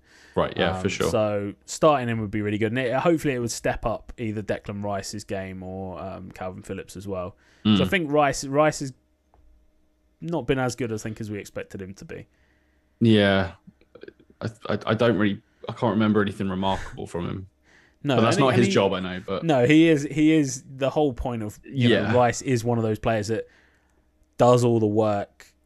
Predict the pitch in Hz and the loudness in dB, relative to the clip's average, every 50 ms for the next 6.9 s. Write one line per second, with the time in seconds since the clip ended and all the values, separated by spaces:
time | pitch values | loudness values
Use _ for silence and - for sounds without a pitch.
0 | _ _ - 214 214 117 107 104 107 101 104 98 95 90 101 95 - - - 101 | _ _ -8 -4 -2 -2 -2 -2 -2 -4 -6 -6 -8 -8 -10 -12 -12 -12 -14 -14
1 | 90 - - - - - 90 90 90 - 120 117 110 110 104 87 73 65 50 52 | -12 -12 -12 -14 -12 -12 -10 -10 -6 -4 0 4 4 6 6 4 2 -2 -4 -6
2 | 50 50 - - - 123 92 85 82 - - - 110 101 98 92 92 90 90 87 | -6 -8 -8 -6 -6 -4 -4 -4 -6 -10 -10 -6 -6 -4 -4 -4 -6 -10 -10 -12
3 | - - - _ _ - - 95 104 92 87 90 90 92 92 90 - - - - | -12 -14 -16 _ _ -14 -10 -8 -8 -8 -8 -8 -10 -12 -14 -16 -16 -16 -12 -8
4 | 117 98 90 85 92 92 92 92 - - 90 92 90 - - 101 95 90 - _ | -6 -6 -6 -6 -8 -10 -10 -12 -12 -12 -12 -12 -12 -10 -8 -6 -6 -6 -8 _
5 | _ - - 95 78 - - - 104 101 101 95 92 92 90 101 98 - 104 110 | _ -10 -6 -4 -2 -2 -2 -2 -2 -2 -2 -2 -4 -6 -8 -8 -4 2 4 4
6 | 117 120 120 120 117 117 113 110 113 110 107 - - - 104 101 101 92 | 6 6 6 6 6 6 6 6 6 4 2 2 2 2 2 2 2 0